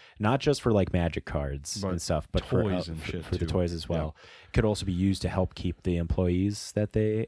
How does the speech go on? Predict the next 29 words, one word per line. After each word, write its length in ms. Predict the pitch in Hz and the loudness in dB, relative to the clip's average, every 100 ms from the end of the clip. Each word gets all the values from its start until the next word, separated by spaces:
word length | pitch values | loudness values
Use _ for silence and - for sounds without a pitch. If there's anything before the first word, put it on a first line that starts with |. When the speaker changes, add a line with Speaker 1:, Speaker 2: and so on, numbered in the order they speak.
| - | -4
Speaker 1:
laid 280 | 113 113 113 | -2 0 0
off 180 | 113 113 123 | -2 -4 0
as 240 | 113 113 | 4 6
well 240 | 120 117 | 6 6
Speaker 2:
Yeah, 320 | 117 120 120 120 | 6 4 2 0
Speaker 1:
and 160 | 120 | -2
stuff. 180 | 117 127 | -2 -2
Speaker 2:
exactly. 680 | 101 95 95 95 98 92 85 | 0 -2 -2 -4 -2 -2 2
Speaker 1:
But, 200 | 113 87 | 2 2
like, 380 | 101 92 - - _ _ _ - | -2 -4 -6 -16 _ _ _ -18
the 140 | 101 101 | -4 -2
shareholder 600 | - 127 127 123 127 120 | 4 4 6 6 6 6
comes 380 | - 110 104 - | 6 4 4 2
first 600 | - 80 80 - - - - | 0 -2 -2 -6 -8 -14 -4
when 140 | 90 | -2
it 60 | 85 | 0
comes 320 | 90 87 - | 0 -2 -2
to 100 | 87 | 0
the 140 | 82 | 0
stock 500 | 82 - 92 85 - | -2 0 0 0 -2
market 320 | 87 82 80 | -2 0 -2
driven 380 | 76 82 80 78 | -2 -4 -4 -6
world. 420 | 71 60 53 58 - - | -8 -10 -12 -16 -18 -16
So, 380 | - 71 69 - _ 101 | -8 -8 -8 -12 _ 0
Speaker 2:
But, 400 | 113 104 - - - | 4 4 2 -8 0
uh, 220 | 113 101 | 2 2
here 420 | 90 123 120 113 | 2 4 6 6
are 320 | 120 107 101 95 | 4 2 2 2
some 640 | - 104 101 95 92 | -2 0 2 0 -2